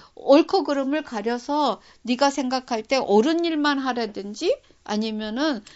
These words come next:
사랑할 그, 뭐랄까, 때에 사랑받을 만한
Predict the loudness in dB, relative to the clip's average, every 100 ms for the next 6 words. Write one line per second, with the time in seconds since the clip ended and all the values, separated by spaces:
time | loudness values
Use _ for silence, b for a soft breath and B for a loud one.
0 | B -10 -2 0 2 0 -2 -10 _ -6
1 | -2 -2 -2 -8 _ _ _ _ _ _
2 | _ _ _ -14 -4 0 2 0 -4 -10
3 | -6 -6 -6 -10 -10 _ _ _ -2 4
4 | 4 4 0 -2 -8 _ _ _ _ _
5 | _ _ -12 0 2 2 0 -4 -2 -2
6 | -2 0 0 0